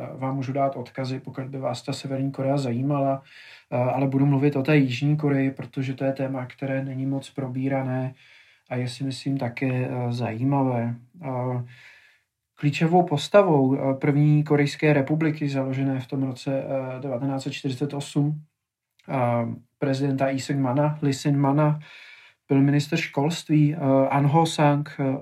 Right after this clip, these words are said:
An byl od mládí člen sekty Velkého předka Tanguna, což bylo náboženství, eh, které v té době také vzniklo, eh, na konci devatenáctého století.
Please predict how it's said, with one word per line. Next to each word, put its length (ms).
An 140
byl 160
od 100
mládí 440
člen 400
sekty 400
Velkého 440
předka 580
Tanguna, 720
což 140
bylo 240
náboženství, 880
eh, 160
které 300
v 80
té 140
době 240
také 280
vzniklo, 560
eh, 160
na 100
konci 280
devatenáctého 840
století. 720